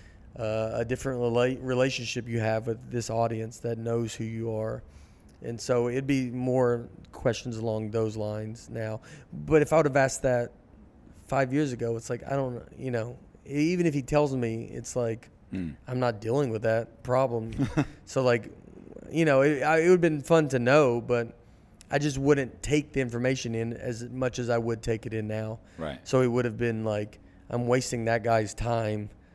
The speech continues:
Speaker 1: when, you
Speaker 2: Yeah.
Speaker 1: know, so, I don't know.
Speaker 2: Um, describe your, uh, describe your golf game.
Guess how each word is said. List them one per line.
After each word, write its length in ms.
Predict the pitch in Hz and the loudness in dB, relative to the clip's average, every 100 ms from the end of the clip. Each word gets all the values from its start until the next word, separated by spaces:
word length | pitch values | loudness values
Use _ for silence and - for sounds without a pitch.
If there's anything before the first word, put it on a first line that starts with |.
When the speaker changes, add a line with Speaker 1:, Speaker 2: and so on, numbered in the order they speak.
| - - - - | -20 -20 -20 -20
Speaker 1:
when, 520 | - 117 113 107 110 - - - - | -4 0 2 0 -4 -10 -20 -20 -8
you 160 | 123 | -4
Speaker 2:
Yeah. 80 | 107 | -4
Speaker 1:
know, 140 | 113 - - - - - - | -6 -12 -18 -20 -20 -20 -20
so, 140 | - 120 | -4 -2
I 80 | 107 | -2
don't 120 | 117 | -2
know. 340 | 110 104 113 - - - - - - - 95 | -6 -8 -12 -18 -20 -20 -20 -20 -20 0 2
Speaker 2:
Um, 380 | 92 87 85 - - - - - | 2 0 -2 -6 -20 -20 -20 -14
describe 580 | 110 110 - 117 113 110 | -6 -6 -2 0 0 0
your, 280 | 101 90 85 | 0 2 2
uh, 120 | 80 | 2
describe 260 | 78 - 127 | 0 2 2
your 80 | 85 | 4
golf 200 | 73 - | 0 -2
game. 160 | - | -12